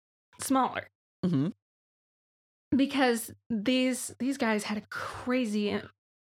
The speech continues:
Speaker 1: amount of education, and they could, you know, they could speak seven languages, and they
Speaker 2: <laughs>
Speaker 1: knew all the history and, you know, Greek and Latin. I mean, um,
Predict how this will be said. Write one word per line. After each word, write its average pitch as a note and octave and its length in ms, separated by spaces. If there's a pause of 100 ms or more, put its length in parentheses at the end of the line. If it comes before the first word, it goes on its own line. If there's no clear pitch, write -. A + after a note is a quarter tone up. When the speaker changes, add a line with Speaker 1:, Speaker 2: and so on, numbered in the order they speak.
(160)
Speaker 1:
amount A3 300
of G3 60
education, G3+ 680
and G#3+ 220
they G#3+ 140
could, A#3 400 (840)
you D#4 100
know, G3 300
they G#3+ 140
could A#3 220 (100)
speak - 380
seven A#3 380
languages, G#3 680
and A#3 200
they B3 320
Speaker 2:
<laughs> - 0
Speaker 1:
knew C4+ 640
all D#4 320
the C4 100
history A3 680
and, G#3+ 280
you A3 80
know, G#3+ 320
Greek D4+ 260
and C4 80
Latin. A#3 280
I - 100
mean, A3+ 200 (420)
um, A3+ 420